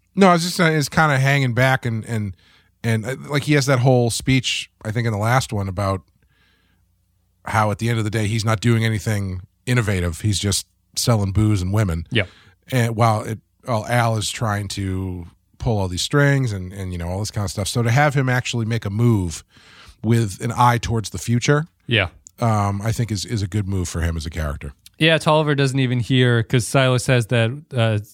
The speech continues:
Speaker 2: dialogue with Al where he's talking to him, where he, he says that the people in Yankton think that Al is the guy in town that they have to deal with.
Speaker 1: Mm.
Speaker 2: They don't think it's Tolliver. Uh, yeah, 'cause Tolliver has mostly been defined outside of his few bursts of, like, rage and everything, but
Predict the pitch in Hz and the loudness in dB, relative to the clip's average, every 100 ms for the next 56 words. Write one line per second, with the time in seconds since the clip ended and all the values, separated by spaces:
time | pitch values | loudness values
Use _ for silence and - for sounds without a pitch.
0 | - 123 117 110 110 104 110 120 113 113 | -2 0 2 2 0 0 -2 2 2 2
1 | 110 107 120 107 117 - 120 110 110 107 | 0 0 0 2 0 0 0 2 2 2
2 | 104 104 - 110 113 107 101 117 98 110 | 0 -2 -2 0 0 0 2 2 2 0
3 | 101 - 131 123 117 113 113 110 117 110 | 0 -2 -2 2 2 4 2 0 -2 0
4 | 113 113 113 107 107 110 - 123 107 113 | 0 0 2 2 2 -2 -2 -2 -2 0
5 | 110 110 117 - _ 131 123 131 127 127 | 2 2 0 -4 _ -4 -2 2 2 0
6 | - - 127 127 123 135 120 127 127 123 | -4 -6 0 2 2 0 0 2 4 2
7 | 110 87 - _ _ - 127 117 117 104 | 0 -8 -14 _ _ 2 4 4 0 -4
8 | - 113 110 107 117 - _ - _ _ | -4 -2 -2 -4 -6 -10 _ -20 _ _
9 | _ _ - 120 120 151 190 175 170 151 | _ _ 0 2 0 0 0 2 -2 -4
10 | - - _ - - - 175 220 254 220 | -12 -20 _ -20 -20 -10 0 2 2 2
11 | 143 151 156 180 - 165 143 139 131 127 | 0 -2 0 0 -2 -2 0 0 0 -2
12 | - 135 127 120 113 170 135 - 131 120 | 0 0 0 -2 -4 -2 0 4 2 2
13 | 117 - 127 120 107 123 113 - 123 107 | -2 -2 0 0 0 0 0 -2 -2 0
14 | 107 104 117 117 117 110 110 104 101 110 | 0 2 2 4 2 0 -2 -2 -2 -2
15 | 104 110 | 0 -2